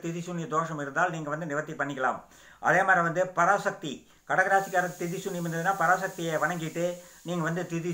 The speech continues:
சூன்யத்தை வந்து இது பண்ணிக்கலாம். அதே மாதிரி வந்து சிம்மராசிக்கு வந்து பிரம்மன், பிரம்மனை வந்து வணங்கி விட்டு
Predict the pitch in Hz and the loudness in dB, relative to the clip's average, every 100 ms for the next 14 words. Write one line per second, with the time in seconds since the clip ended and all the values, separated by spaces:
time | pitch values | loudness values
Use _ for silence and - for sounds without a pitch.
0 | 185 180 165 151 156 185 - _ _ _ | -4 -6 -4 -4 -4 -4 -6 _ _ _
1 | _ _ _ _ _ 196 196 180 165 147 | _ _ _ _ _ 0 4 4 4 2
2 | 120 - _ _ - 156 202 196 180 165 | 2 -6 _ _ -4 2 4 6 4 4
3 | 175 175 - _ - 175 196 190 170 175 | 0 -2 -6 _ -4 2 4 4 0 -4
4 | 190 165 175 180 120 - _ - 127 165 | -2 -2 0 2 0 -6 _ -6 2 4
5 | 190 180 170 170 151 180 165 156 170 | 4 4 2 2 0 0 -4 -2 -2